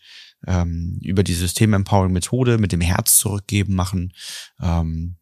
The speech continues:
was wir anleiten und was den Prozess, sich eben von der Person, in die man sich fremd verliebt hat,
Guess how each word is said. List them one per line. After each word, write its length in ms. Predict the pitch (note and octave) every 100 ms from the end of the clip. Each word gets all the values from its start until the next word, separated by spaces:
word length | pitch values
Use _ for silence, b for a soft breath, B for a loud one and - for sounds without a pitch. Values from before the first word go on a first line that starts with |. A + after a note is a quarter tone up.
| _
was 220 | - F#2+ -
wir 120 | -
anleiten 800 | F#2+ A2+ F#2 F#2 - F#2 F2+ F2+ B B
und 160 | - F#2
was 180 | F2+ -
den 220 | F#2 F2
Prozess, 580 | - F#2 - F#2 - -
sich 360 | F#2 F#2+ - _
eben 260 | - F2+ F2+
von 460 | - G2 G2+ G#2 G2+ B B -
der 100 | G2
Person, 520 | - F#2+ F2+ F2+ F#2+
in 100 | F2+
die 100 | F2+
man 140 | F2+ F2
sich 140 | F#2+
fremd 280 | - G2+ A2+
verliebt 320 | F#2+ F#2+ -
hat, 220 | F#2+ -